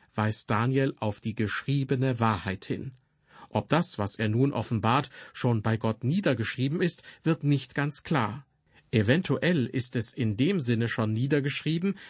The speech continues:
dass schon feststeht, was künftig geschehen soll, weil Gott eben auch die Zukunft fest im Griff hat.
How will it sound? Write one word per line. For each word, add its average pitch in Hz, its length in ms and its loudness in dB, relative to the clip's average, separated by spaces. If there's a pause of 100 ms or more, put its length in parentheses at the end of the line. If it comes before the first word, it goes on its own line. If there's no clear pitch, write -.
(140)
dass 113 200 2
schon 139 280 0
feststeht, - 760 -2
was 107 220 -2
künftig 117 420 0
geschehen 107 400 -2
soll, 98 360 -4 (500)
weil 101 180 0
Gott 180 300 0 (200)
eben 104 280 0
auch 123 260 2
die 139 200 -2
Zukunft 127 600 -2 (140)
fest - 480 0
im 127 140 2
Griff 120 320 -2
hat. - 260 -6